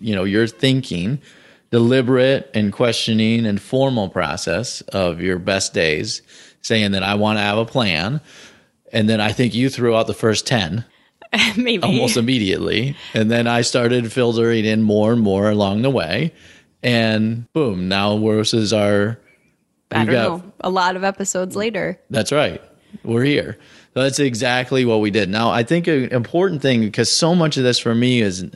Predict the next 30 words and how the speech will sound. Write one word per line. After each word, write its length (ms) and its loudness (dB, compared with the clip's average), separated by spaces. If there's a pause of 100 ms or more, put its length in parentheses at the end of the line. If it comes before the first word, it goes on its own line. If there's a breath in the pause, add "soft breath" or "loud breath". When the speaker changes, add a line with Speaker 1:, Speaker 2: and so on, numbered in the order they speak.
(140)
Speaker 1:
is 280 -2
not 320 2
intuitive, 760 0 (380 loud breath)
that 120 0
I 120 0
had 160 2
to 80 2
really 260 2
learn 360 2
new 140 2
behaviors. 720 0 (600 loud breath)
I, 580 0 (200)
'cause 360 -4
Sarah 280 2
would 160 -4
not 240 0
have 140 0
preferred 360 -2
that 120 -4
I 100 2
did 200 0
this, 280 -4 (320 soft breath)
but 140 -2
I 200 0
taped 500 -2
our 160 2
personality 840 0
profiles 720 -2 (180)
on 360 2
our 520 2